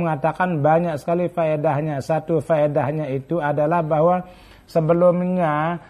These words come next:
Rasulullah sallallahu alaihi wasallam saya melihat beliau dalam mimpi. Kini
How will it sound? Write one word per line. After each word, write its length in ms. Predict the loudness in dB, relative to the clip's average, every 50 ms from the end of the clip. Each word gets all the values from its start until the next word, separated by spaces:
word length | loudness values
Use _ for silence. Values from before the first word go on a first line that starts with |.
| -20 -20 -20 -14 -6 -2
Rasulullah 640 | 0 0 0 0 0 -2 -2 0 2 2 2 2
sallallahu 400 | 2 0 -2 0 2 4 4 4
alaihi 80 | 4 2
wasallam 280 | 0 0 0 0 0 -2
saya 160 | 0 2 2 2
melihat 480 | 2 2 0 2 2 2 2 2 0
beliau 400 | 0 0 0 0 2 0 0 0
dalam 320 | 2 4 4 4 4 2 2 0
mimpi. 560 | 0 0 0 -2 -2 -2 -2 0 0 -2 -6 -8 -14 -20 -20 -20 -20 -20 _
Kini 800 | -2 0 2 2 2 2 2 2 2 2 0 0 0 -2 -2 -4